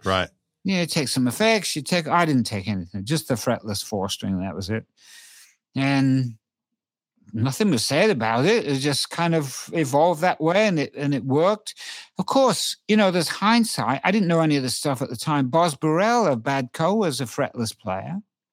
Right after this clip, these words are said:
Speaker 1: Oh, yeah, yeah.
Speaker 2: And, uh, Andy Frazier from Free, uh, he was young. He was very young when they first started going.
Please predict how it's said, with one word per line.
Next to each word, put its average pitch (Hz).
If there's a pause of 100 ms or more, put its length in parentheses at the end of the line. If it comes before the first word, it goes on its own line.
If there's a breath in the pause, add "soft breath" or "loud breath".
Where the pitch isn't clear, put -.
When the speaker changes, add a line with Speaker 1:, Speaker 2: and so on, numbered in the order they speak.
(320)
Speaker 1:
Oh, 120
yeah, 147
yeah. 156 (500)
Speaker 2:
And, 123
uh, 120 (100)
Andy 143
Frazier 202
from 151
Free, 190
uh, 135 (240)
he 147
was 175
young. 151
He 165
was 190
very 147
young 135
when 147
they 127
first 131
started 127
going. 131